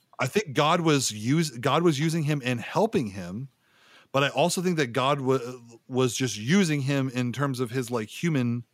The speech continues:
like, warrior spirit. But, um, he kind of, he, and I don't think God is saying, like, "I knew you would turn away," but I think that God realizes that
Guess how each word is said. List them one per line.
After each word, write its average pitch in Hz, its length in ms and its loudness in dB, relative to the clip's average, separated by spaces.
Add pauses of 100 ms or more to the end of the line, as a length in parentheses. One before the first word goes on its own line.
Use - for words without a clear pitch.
(460)
like, 117 360 0
warrior 120 720 2
spirit. 117 760 0
But, 120 320 0 (640)
um, 131 380 0
he - 180 -2
kind 185 320 0
of, 156 240 0 (160)
he, - 400 -4
and 135 100 0
I 147 80 4
don't 185 220 2
think 190 220 0
God 151 260 2
is 147 140 0
saying, 147 280 0
like, 123 280 0
"I 123 140 0
knew 123 260 2
you 117 200 -2
would 104 180 -4
turn 123 220 -4
away," 113 580 2 (460)
but 143 120 2
I 131 80 2
think 151 240 0
that 127 180 0
God 131 260 2
realizes 135 760 2
that 120 200 0